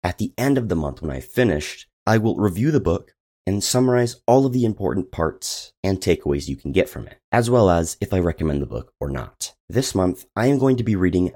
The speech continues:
Basic Economics by Thomas Sowell. This is one of my favorite books, and I've recently decided to reread it in its entirety. At the end of the month,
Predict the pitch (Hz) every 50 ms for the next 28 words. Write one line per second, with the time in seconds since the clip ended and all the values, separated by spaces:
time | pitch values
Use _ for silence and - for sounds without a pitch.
0 | - 71 80 90 87 - - 98 - - - - - 90 80 69 67 69 64 -
1 | - - - _ - 87 87 - - - 65 64 64 - - - 85 78 67 58
2 | - - _ _ _ - - 117 123 - - 151 147 147 147 143 131 123 110 -
3 | - - 92 85 80 78 78 - - 69 69 - - 101 104 110 110 85 82 80
4 | 104 107 101 - 76 85 104 98 92 - - 82 73 76 76 - - - 87 73
5 | 71 71 67 67 67 65 64 62 - - - - 62 60 - - - - 58 -
6 | - - 90 95 87 76 64 - - - _ _ _ _ - 101 - - 123 -
7 | - - 127 135 127 123 117 - 98 95 95 92 -